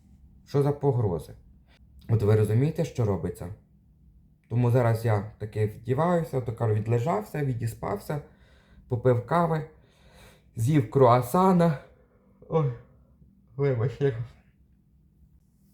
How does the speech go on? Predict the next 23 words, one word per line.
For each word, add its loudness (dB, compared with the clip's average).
Зараз 2
таки -2
піду 0
на 2
міст 0
Експрес, -6
розберуся, -4
де -4
там -4
моя -2
посилка, -6
де -8
там -6
моя -2
кофта -8
так -6
довго -2
їде. -6
І -6
піду -4
в -4
цей -6
Колумбус -4